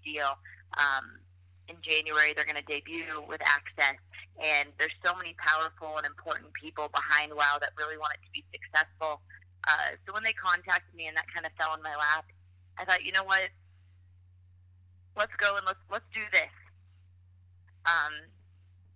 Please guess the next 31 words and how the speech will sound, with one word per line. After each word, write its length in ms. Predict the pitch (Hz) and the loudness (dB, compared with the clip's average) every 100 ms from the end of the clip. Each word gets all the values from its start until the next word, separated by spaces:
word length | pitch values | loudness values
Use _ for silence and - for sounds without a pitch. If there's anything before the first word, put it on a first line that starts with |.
| - | -4
so 80 | 196 | 0
I've 160 | 190 | 0
been, 160 | 190 196 190 | 0 -2 -2
I've 80 | 180 | -4
been 80 | 185 | -8
in 80 | 180 175 | -10 -8
Long 160 | 165 175 | -8 -6
Beach 160 | 165 165 165 | -10 -10 -8
for 60 | |
the 80 | 160 | -8
past 320 | - 156 160 - - | 4 4 4 -10 -10
few 80 | 170 160 | -8 0
months. 320 | 147 151 - - - - - - | 0 0 -10 -20 -20 -20 -20 -2
Um, 320 | - 147 139 156 | 2 2 2 -8
we've 80 | - | -4
got 80 | 151 | -2
a 80 | 156 | -2
training 400 | - 160 165 160 | -2 -4 -4 -12
facility 560 | 160 - 156 156 156 156 | -18 -4 -2 -2 -4 -8
here, 400 | 151 147 147 147 - - _ - | 0 4 4 4 -2 -18 _ -4
uh, 400 | - 151 143 143 147 - | 4 4 4 -2 -8 -8
soon 140 | 180 | -8
to 60 | 175 | -4
be 80 | 165 | 0
a 80 | 151 | 2
wrestling 480 | 147 156 - 165 151 - | 2 0 -8 -12 -12 -20
school 160 | - 151 156 | -16 -14 -4
here, 480 | 151 143 139 143 - _ _ | 4 6 6 2 -4 _ _
where 160 | 151 147 | -4 2
girls 400 | 156 147 151 156 156 | 2 2 -2 -4 0
are, 240 | 147 143 | 0 0